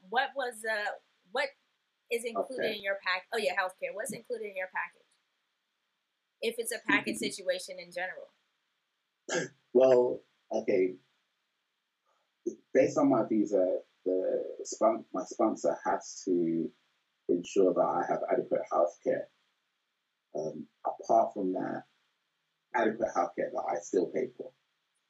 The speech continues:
Speaker 1: Yes.
Speaker 2: But apart from that, um, nothing is really included in our package. We
Speaker 1: Okay.
Speaker 2: just kind of get, like, the opportunity to work in the, in the States.
Speaker 1: Okay.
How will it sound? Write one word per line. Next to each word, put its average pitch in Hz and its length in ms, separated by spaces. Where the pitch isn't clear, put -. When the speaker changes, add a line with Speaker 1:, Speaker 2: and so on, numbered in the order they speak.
Speaker 1:
Yes. - 340
Speaker 2:
But - 280
apart 95 280
from 87 200
that, 87 280
um, 90 480
nothing 92 600
is 90 180
really 87 300
included 87 500
in - 100
our 92 180
package. - 420
We 87 120
Speaker 1:
Okay. 87 180
Speaker 2:
just - 200
kind 85 240
of 85 180
get, - 280
like, - 280
the - 80
opportunity 87 800
to 85 100
work 85 320
in 85 160
the, - 280
in - 80
the - 80
States. - 560
Speaker 1:
Okay. 208 240